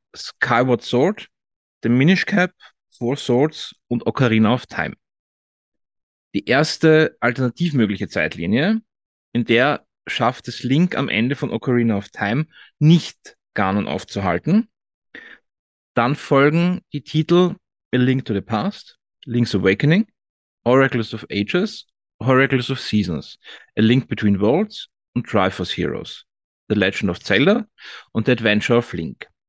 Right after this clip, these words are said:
Also das Spiel, wo wir gesagt haben, <laughs> es existiert, aber lasst es mal sein. Die zweite Zeitlinie, die sich entwickelt,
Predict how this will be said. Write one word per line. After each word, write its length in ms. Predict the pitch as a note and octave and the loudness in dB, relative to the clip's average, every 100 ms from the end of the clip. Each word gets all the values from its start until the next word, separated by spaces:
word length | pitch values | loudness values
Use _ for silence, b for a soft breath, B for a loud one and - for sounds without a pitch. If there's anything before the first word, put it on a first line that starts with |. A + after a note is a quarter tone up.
| _ | _
Also 200 | G#2+ G#2+ | 2 2
das 100 | A2+ | 2
Spiel, 420 | - A#2+ A#2 C3 - | -2 0 2 2 0
wo 100 | A2 | -2
wir 80 | |
gesagt 320 | A2 G#2+ G2 A2 | 0 0 -2 -4
haben, 140 | G#2 | -4
<laughs> 0 | |
es 220 | C3+ A2+ | -2 0
existiert, 560 | A2 - - A2 A2+ - | -2 -6 -10 2 2 2
aber 280 | G2 G#2 - | 0 0 -2
lasst 240 | F2 F2 - | -10 -8 -10
es 80 | |
mal 140 | F2 F2 | -6 -4
sein. 240 | E2 - - _ _ _ _ _ _ - | -4 -6 -10 _ _ _ _ _ _ -8
Die 80 | G#2 | -8
zweite 380 | - B2+ - C3+ | 0 0 2 0
Zeitlinie, 540 | G#2 D#2+ E2+ F#2+ G#2 | 0 -2 0 0 0
die 140 | G2+ | 0
sich 180 | G#2 A2 | -6 -2
entwickelt, 580 | A2+ A2 A#2 B2 G3+ - | 0 0 0 -2 -2 -12